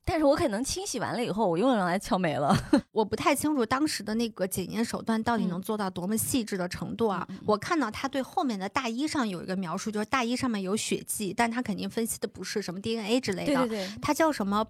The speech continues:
Speaker 2: 哺乳动物的红细胞，应该是这个。
Speaker 1: 嗯。
Speaker 2: 就是他能判断出来这个血是不是属于哺乳动物的，其他的判断不出来。
Speaker 1: 啊。
Speaker 2: 锤子上面没有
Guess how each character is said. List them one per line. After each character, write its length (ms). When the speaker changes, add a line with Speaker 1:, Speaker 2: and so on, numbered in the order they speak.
Speaker 2:
哺 220
乳 180
动 260
物 120
的 160
红 200
细 220
胞， 280
应 160
该 100
是 100
这 280
个。 100
Speaker 1:
嗯。 80
Speaker 2:
就 80
是 20
他 140
能 160
判 180
断 160
出 60
来 120
这 140
个 100
血 280
是 160
不 100
是 80
属 140
于 100
哺 240
乳 160
动 220
物 120
的， 220
其 160
他 160
的 80
判 160
断 140
不 80
出 100
来。 260
Speaker 1:
啊。 420
Speaker 2:
锤 220
子 60
上 100
面 120
没 140
有 240